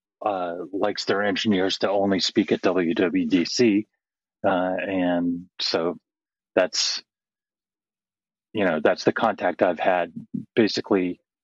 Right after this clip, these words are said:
So I, you know, to, to fill in the picture, uh, I, uh, joined Apple in twenty thirteen to develop a new programming language.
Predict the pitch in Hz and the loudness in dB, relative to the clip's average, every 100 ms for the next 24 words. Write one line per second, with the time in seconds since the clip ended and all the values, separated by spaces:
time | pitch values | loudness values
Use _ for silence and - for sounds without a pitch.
0 | _ - 101 92 - - _ _ _ _ | _ -2 0 0 -2 -10 _ _ _ _
1 | _ _ _ 104 90 82 80 _ - 101 | _ _ _ -4 -4 -4 -12 _ -2 0
2 | 92 95 - _ _ - 113 - - 117 | 0 -2 -10 _ _ -4 -2 -2 0 0
3 | 101 101 - 143 139 156 147 - _ _ | 4 2 2 0 2 0 0 -4 _ _
4 | _ _ - 98 90 90 - _ _ _ | _ _ 0 0 2 0 -2 _ _ _
5 | _ - 101 95 90 90 87 95 107 - | _ -2 0 2 0 0 0 -4 -8 -2
6 | 110 90 87 87 95 - _ _ _ _ | 0 2 0 -2 -6 -10 _ _ _ _
7 | _ - 117 107 110 101 101 110 95 92 | _ -4 0 2 2 2 2 0 0 -2
8 | - 101 90 - 85 - 110 110 110 - | -2 -4 -4 -4 -4 -2 0 2 0 0
9 | 98 82 _ _ _ 101 98 95 101 101 | -2 -2 _ _ _ 0 2 0 0 0
10 | 95 85 107 104 110 123 123 127 139 135 | 0 0 0 0 0 2 2 0 0 -2
11 | - | -8